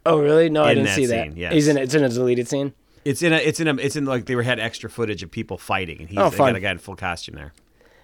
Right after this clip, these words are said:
Speaker 1: That's fun. But I get why he dismisses it, 'cause his goal is to be unrecognizable, although Kate goes, "Well, you failed on that one. Everyone knows who you are."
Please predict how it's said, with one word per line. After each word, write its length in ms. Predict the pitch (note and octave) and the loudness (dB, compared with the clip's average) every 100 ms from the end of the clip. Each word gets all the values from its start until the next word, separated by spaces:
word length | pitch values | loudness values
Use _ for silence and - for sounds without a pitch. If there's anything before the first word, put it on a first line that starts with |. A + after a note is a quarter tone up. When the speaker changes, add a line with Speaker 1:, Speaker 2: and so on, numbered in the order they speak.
| _ _ | _ _
Speaker 1:
That's 220 | C#3+ C#3+ | -2 0
fun. 300 | C#3 A2 G2+ - _ _ _ _ _ _ | -4 -6 -8 -14 _ _ _ _ _ _
But 140 | A#3+ | 2
I 80 | A#3 | 4
get 260 | G3 C#4 F#3+ | 2 0 0
why 220 | F#3 F3 | 2 4
he 160 | F#3 | 4
dismisses 580 | D3+ D3 D3+ C3+ D#3 D3 | 2 0 0 0 0 0
it, 240 | D#3+ D#3+ _ _ | 0 0 _ _
'cause 120 | - C#3+ | -4 0
his 160 | C3 | 2
goal 260 | B2+ C#3 C3+ | 4 4 4
is 120 | B2+ | 0
to 80 | B2+ | -2
be 100 | B2 | -2
unrecognizable, 760 | B2 B2+ A#2+ B2 A#2 A#2+ C#3+ | 2 2 0 -2 0 2 2
although 240 | C3 C#3 C3+ | 4 4 2
Kate 220 | D#3 D#3 | 0 -2
goes, 320 | C3 A2+ - - _ _ | 0 -2 -4 -14 _ _
"Well, 160 | A2 C3 | -6 -4
you 80 | A#2+ | 0
failed 280 | D#3 F3 | 2 2
on 120 | C3 A2+ | 2 0
that 160 | E3 A#2+ | -2 0
one. 200 | A#2 A#2 | -2 0
Everyone 300 | D3 E3 D3+ | 2 4 4
knows 260 | C#3 D3 - | 4 2 2
who 60 | |
you 160 | C#3 C3 | 2 4
are." 300 | D#3 A#2+ A2 | 4 4 -2